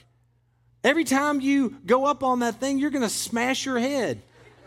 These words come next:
on the ceiling, and then you're gonna have to go to a chiropractor." This, so we had to kinda tuck tail and tell the guy, "Hey, you know, sorry,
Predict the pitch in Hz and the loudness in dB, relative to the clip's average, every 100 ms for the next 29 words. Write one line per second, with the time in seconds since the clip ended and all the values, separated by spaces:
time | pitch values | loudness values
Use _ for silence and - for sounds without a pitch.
0 | - - 208 254 233 - 285 294 214 202 | -20 -2 2 4 2 2 2 4 4 2
1 | 220 294 285 240 240 226 254 240 226 254 | 2 2 2 2 2 2 2 2 2 2
2 | 311 240 196 170 147 151 190 202 - - | 4 2 2 0 0 0 0 -2 -6 -18
3 | - - _ - - _ - 269 269 349 | -20 -20 _ -20 -20 _ -2 0 4 4
4 | 302 311 262 254 262 226 254 277 - 233 | 4 2 2 2 2 0 0 0 0 -2
5 | 269 262 208 214 233 220 202 196 175 202 | 0 0 0 0 0 0 0 0 0 0
6 | 180 165 170 170 160 147 123 - _ _ | 0 -2 -4 -2 0 0 -4 -14 _ _
7 | _ - - - 202 208 170 165 156 151 | _ -10 -8 -4 -2 0 2 0 0 -4